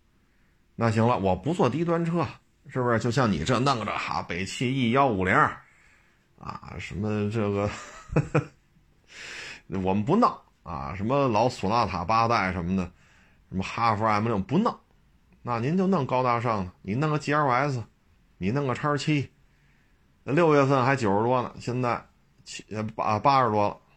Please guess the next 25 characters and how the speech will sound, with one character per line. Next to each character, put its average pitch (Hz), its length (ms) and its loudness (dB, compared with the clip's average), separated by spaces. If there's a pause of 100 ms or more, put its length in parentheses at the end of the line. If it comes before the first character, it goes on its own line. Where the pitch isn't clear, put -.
<laughs> - 300 -10
差 - 220 -2
点 87 100 -2
说 107 160 -2
成 107 140 -4
七 - 180 -6
十 85 120 -2
多， 71 120 -10 (280)
现 139 140 -2
在 131 80 4
八 131 220 4
十 113 60 4
多 107 180 2
了， - 160 -2
您 117 160 -2
这 127 100 2
叉 127 220 -2
七 123 160 -2
您 117 120 -2
是 113 100 -2
赔 87 200 -6
了 110 100 -4
是 104 100 -4
挣 95 200 -4
了？ 78 160 -8